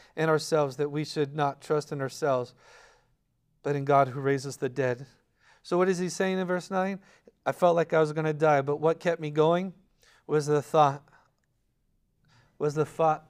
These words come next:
thought that Jesus raises the dead, that Jesus conquers death and the grave." We just talked about that. Well, we talked about that in First Corinthians fifteen, right? That death no longer has a sting, that Christ has swallowed, uh, death has been swallowed up in victory in Christ.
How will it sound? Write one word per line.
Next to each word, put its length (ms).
thought 300
that 180
Jesus 400
raises 400
the 120
dead, 340
that 140
Jesus 400
conquers 500
death 260
and 140
the 60
grave." 380
We 140
just 220
talked 280
about 340
that. 280
Well, 300
we 160
talked 360
about 280
that 160
in 80
First 260
Corinthians 440
fifteen, 480
right? 280
That 180
death 240
no 100
longer 320
has 240
a 60
sting, 400
that 320
Christ 340
has 140
swallowed, 480
uh, 220
death 340
has 120
been 180
swallowed 360
up 180
in 200
victory 500
in 100
Christ. 600